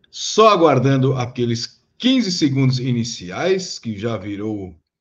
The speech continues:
costume aqui do Shotcast, embalado pelos nossos amigos da Live de Boteco da sexta-feira, que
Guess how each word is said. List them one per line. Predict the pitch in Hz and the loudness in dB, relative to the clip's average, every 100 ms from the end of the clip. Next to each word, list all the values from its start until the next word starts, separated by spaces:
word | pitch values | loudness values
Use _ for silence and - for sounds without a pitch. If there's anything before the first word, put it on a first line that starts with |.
| _ _ _ _ _ - | _ _ _ _ _ -12
costume | 107 - - 190 175 | -10 -10 -6 -4 -4
aqui | 131 113 | -2 -4
do | |
Shotcast, | 104 - 110 98 - 135 165 - 120 151 | -4 -8 -8 -12 -6 -4 -4 -6 -10 -4
embalado | 185 185 135 110 113 127 110 | -4 -2 -2 -2 -4 -6 -8
pelos | - 104 95 | -12 -14 -12
nossos | 110 - 98 | -12 -12 -12
amigos | 104 104 95 | -10 -10 -8
da | 98 | -10
Live | 101 123 156 117 | -6 -2 -2 -2
de | 104 | -6
Boteco | 95 92 - 101 - | -8 -12 -10 -10 -10
da | 92 87 | -14 -12
sexta-feira, | - 95 - 87 _ 127 160 170 170 _ _ _ _ _ _ _ _ _ _ _ _ _ _ _ | -12 -12 -14 -18 _ -2 -2 -4 -8 _ _ _ _ _ _ _ _ _ _ _ _ _ _ _
que | - 98 98 95 92 90 | -16 -12 -10 -8 -6 -8